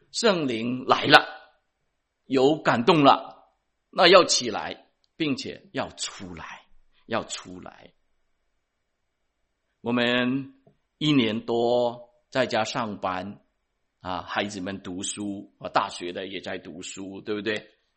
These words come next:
那一下子要起来，要出这个家门，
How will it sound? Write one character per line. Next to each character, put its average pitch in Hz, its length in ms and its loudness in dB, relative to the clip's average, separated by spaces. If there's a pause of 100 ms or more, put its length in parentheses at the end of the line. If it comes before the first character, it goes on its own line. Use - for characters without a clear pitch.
(140)
那 160 200 4
一 226 120 -10
下 208 360 -2
子 113 200 -14
要 123 320 4
起 107 320 -4
来， 98 180 -2
要 117 380 2 (340)
出 180 380 -4
这 160 100 -6
个 147 140 0
家 123 360 -6
门， 95 400 -10